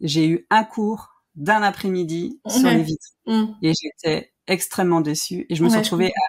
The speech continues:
Speaker 1: avec la seule élève que je voulais pas <laughs> dans la classe
Speaker 2: <laughs>
Speaker 1: à faire une vitrine, euh, sur, avec des parfums. Et, et j'étais, j'étais très contrariée. J'avais, j'avais une mauvaise note. J'étais très déçue sur le moment, pour, euh, rester polie.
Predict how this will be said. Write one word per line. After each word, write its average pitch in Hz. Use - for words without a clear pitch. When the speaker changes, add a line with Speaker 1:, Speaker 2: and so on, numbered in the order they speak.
Speaker 1:
avec 156
la 165
seule 247
élève 233
que 196
je 202
voulais 190
pas -
<laughs> -
dans 180
la 170
classe -
Speaker 2:
<laughs> -
Speaker 1:
à 165
faire 202
une 165
vitrine, 196
euh, 151
sur, 156
avec 156
des 160
parfums. 190
Et, 139
et 151
j'étais, 139
j'étais 151
très 208
contrariée. 175
J'avais, 143
j'avais 143
une 147
mauvaise 156
note. 165
J'étais 151
très 208
déçue 156
sur -
le 139
moment, 135
pour, 139
euh, 127
rester 147
polie. 151